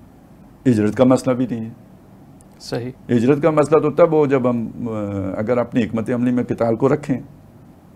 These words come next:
Speaker 1: तो हमारी मेथोडोलॉजी में तो किताल है ही नहीं, ना हिजरत है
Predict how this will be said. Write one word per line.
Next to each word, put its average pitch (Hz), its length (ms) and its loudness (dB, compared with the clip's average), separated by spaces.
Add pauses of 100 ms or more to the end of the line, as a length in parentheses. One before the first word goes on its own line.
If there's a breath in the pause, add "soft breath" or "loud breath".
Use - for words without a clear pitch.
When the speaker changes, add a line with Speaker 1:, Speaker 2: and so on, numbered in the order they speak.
(1200)
Speaker 1:
तो 123 80 2
हमारी 117 280 2
मेथोडोलॉजी 156 640 4
में 147 140 -2
तो 147 100 -2
किताल 131 420 2
है 110 80 4
ही 139 100 6
नहीं, 123 220 2
ना 117 120 0
हिजरत 104 400 -2
है 113 160 -10